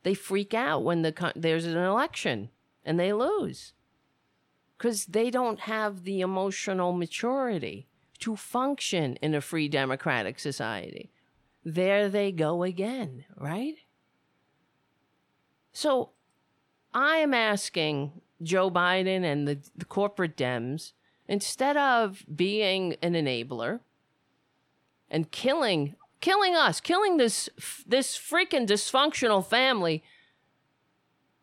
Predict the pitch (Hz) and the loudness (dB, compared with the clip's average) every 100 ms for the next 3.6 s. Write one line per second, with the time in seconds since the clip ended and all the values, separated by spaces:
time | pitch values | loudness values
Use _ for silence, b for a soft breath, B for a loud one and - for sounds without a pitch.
0 | _ - - - - _ _ _ - 202 | _ -6 -6 -6 -14 _ _ _ -6 2
1 | 349 427 494 480 - - - _ _ _ | 2 4 2 2 0 -14 -20 _ _ _
2 | _ _ _ - - 349 440 440 415 440 | _ _ _ -8 0 2 4 2 2 2
3 | 440 403 311 165 123 | 2 2 2 2 0